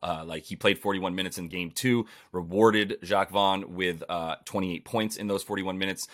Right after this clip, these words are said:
Nineteen field goal attempts was the most on the team, made eleven of them, um, and is shooting fifty-two percent from the field, or excuse me, sixty percent from the field in the first two games, fifty-two percent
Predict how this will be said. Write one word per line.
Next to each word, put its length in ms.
Nineteen 460
field 220
goal 180
attempts 260
was 120
the 80
most 200
on 80
the 60
team, 480
made 200
eleven 420
of 100
them, 280
um, 220
and 160
is 80
shooting 400
fifty-two 760
percent 460
from 200
the 60
field, 380
or 180
excuse 240
me, 120
sixty 360
percent 460
from 120
the 60
field 460
in 100
the 60
first 240
two 80
games, 300
fifty-two 400
percent 400